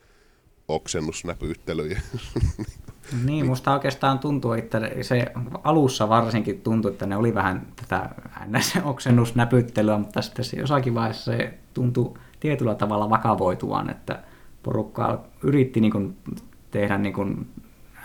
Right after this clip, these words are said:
Speaker 2: N S-ammattimaiset grafiikat ja, tota, se muukin sisältö tuntui, että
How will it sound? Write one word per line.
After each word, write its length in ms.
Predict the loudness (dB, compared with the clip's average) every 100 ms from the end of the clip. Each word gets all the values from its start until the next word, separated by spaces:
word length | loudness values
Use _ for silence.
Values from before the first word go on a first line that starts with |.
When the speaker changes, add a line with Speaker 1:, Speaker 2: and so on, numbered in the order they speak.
| -4
Speaker 2:
N 160 | -2 -4
S-ammattimaiset 1000 | -6 -10 -4 2 2 2 2 2 0 -4
grafiikat 640 | -4 -4 -2 -2 -2 -4
ja, 260 | -4 -4 -6 -12 -20 -20
tota, 400 | -16 -10 -6 -6 -10 -16 -18 -16 -6
se 120 | 2
muukin 300 | 4 4 2
sisältö 420 | -2 0 0 0
tuntui, 360 | -4 -4 -4 -6
että 260 | -8 -10